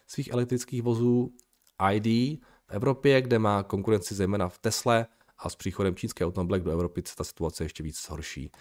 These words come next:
Jo, tohle jsme tady probírali mnohokrát. Musíme tomu dát čas, uvidíme.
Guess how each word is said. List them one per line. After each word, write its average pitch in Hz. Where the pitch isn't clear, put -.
Jo, 220
tohle 160
jsme 147
tady 135
probírali 104
mnohokrát. 95
Musíme 185
tomu 170
dát 147
čas, 127
uvidíme. 95